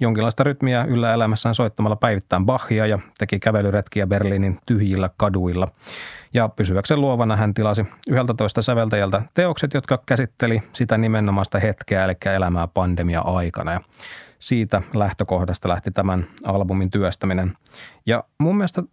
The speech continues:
alttoviulu on äärimmäisen kaunis soitin. Se on niinku soinniltaan jossain kirkkaana terävä viulu ja tumman ja soinikkaan sellon välimaastossa, jos näin voi yksinkertaistaa. Ja tällä levyllä se pääsee nimenomaan kunnolla framille.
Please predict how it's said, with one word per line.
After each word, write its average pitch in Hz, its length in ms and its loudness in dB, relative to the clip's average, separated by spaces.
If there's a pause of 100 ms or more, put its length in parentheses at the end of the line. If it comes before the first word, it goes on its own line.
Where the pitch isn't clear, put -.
(160)
alttoviulu 151 500 0
on 123 200 0 (100)
äärimmäisen 107 500 2
kaunis 104 440 2
soitin. 95 480 0
Se - 100 -2
on 120 140 2
niinku 113 180 0
soinniltaan 107 520 2
jossain 101 300 0
kirkkaana 101 460 0
terävä 98 320 0
viulu 123 240 2
ja 107 160 0 (160)
tumman 101 300 2
ja 95 180 0
soinikkaan 101 460 0
sellon 98 300 0
välimaastossa, 95 640 0
jos 92 140 -2
näin 98 180 0
voi 92 240 0 (120)
yksinkertaistaa. 98 920 0 (640)
Ja 101 260 2 (140)
tällä 113 260 2
levyllä 127 220 2
se 117 100 2
pääsee 104 360 2
nimenomaan 98 480 2
kunnolla 90 420 0
framille. 90 540 0